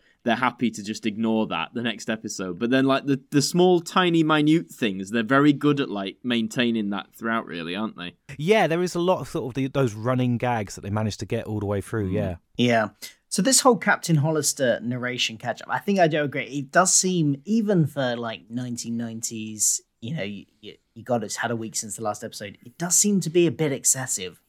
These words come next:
Speaker 3: like, how much
Speaker 2: Do you want the timings from the person who
Speaker 3: Yeah,
Speaker 2: was sad
Speaker 3: go on
Speaker 2: enough
Speaker 3: then.
Speaker 2: to time it?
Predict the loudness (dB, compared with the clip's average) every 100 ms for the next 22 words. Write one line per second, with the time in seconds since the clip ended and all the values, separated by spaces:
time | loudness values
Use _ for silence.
0 | _ -6 -4 0 4 4 4 0 -2 -6
1 | -4 0 2 2 6 8 8 6 4 2
2 | 0 2 2 2 8 8 8 6 4 2
3 | -2 -2 -2 -2 -4 -4 0 2 4 2
4 | 0